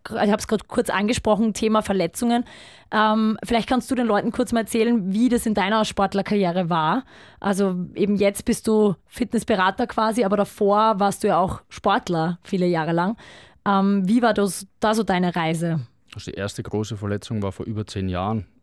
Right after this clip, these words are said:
Speaker 2: Ähm, und das war so der Hauptindikator. Und es gibt ja so vier Bereiche, warum sich Menschen ändern, glaube ich, oder, oder ist auch, äh, Studien belegt. Und ein großer Bereich ist, oder ein Satz,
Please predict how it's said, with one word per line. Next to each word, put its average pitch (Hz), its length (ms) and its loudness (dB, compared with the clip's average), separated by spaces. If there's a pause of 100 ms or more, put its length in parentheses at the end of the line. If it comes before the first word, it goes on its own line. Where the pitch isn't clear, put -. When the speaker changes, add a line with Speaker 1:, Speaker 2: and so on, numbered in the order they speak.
Speaker 2:
Ähm, 95 300 -6 (760)
und 104 180 -10
das 104 180 -4
war 110 140 -2
so 104 140 -6
der 95 240 -8
Hauptindikator. 101 880 -6
Und 113 80 -2
es 107 100 -8
gibt - 180 -10
ja 113 60 -6
so 110 100 -6
vier 123 240 -4
Bereiche, 113 440 -4
warum 110 220 -4
sich 104 140 -6
Menschen 104 340 -6
ändern, 98 380 -4 (260)
glaube 95 400 -2
ich, 123 140 -8
oder, 90 240 -6
oder 85 200 -6
ist 85 120 -10
auch, - 240 -10
äh, 80 200 -8
Studien 113 320 -4
belegt. 107 400 -4 (200)
Und - 180 -10
ein 113 200 -2
großer 120 320 -4
Bereich 110 580 -4
ist, 131 300 -8 (300)
oder 101 180 -8
ein 101 140 -4
Satz, - 440 -6